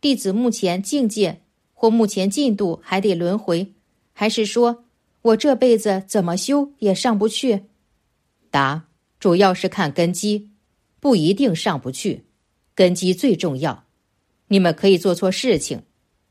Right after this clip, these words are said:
但是不能把自己的根基慧命损坏，否则就永远上不去了。一个很有慧命的人，就算做错事情，到一定时候把自己的业报掉了，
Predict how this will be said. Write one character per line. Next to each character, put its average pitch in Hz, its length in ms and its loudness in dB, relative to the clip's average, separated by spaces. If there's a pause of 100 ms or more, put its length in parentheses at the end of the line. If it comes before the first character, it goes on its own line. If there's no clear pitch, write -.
但 165 200 0
是 143 360 -6 (440)
不 226 160 4
能 185 200 0
把 175 200 0
自 202 220 2
己 165 140 -4
的 143 140 -2
根 185 260 0
基 196 380 -2 (260)
慧 196 340 4
命 175 240 2
损 143 260 -4
坏， 175 320 -6 (500)
否 175 260 4
则 156 360 -4 (380)
就 202 200 4
永 185 220 2
远 165 160 0
上 175 240 -4
不 160 80 -6
去 208 300 -2
了。 147 180 -8 (800)
一 214 120 2
个 208 160 2
很 190 200 0
有 175 120 4
慧 190 220 2
命 208 240 2
的 160 100 -2
人， 131 200 -8 (580)
就 202 240 4
算 175 260 0
做 170 160 0
错 175 160 -2
事 175 300 -2
情， - 240 -8 (680)
到 190 200 4
一 175 160 0
定 202 200 0
时 147 200 -6
候 147 340 -4 (500)
把 156 200 0
自 196 200 2
己 160 140 -4
的 156 140 -2
业 185 240 2
报 214 260 2
掉 156 240 -2
了， 127 200 -8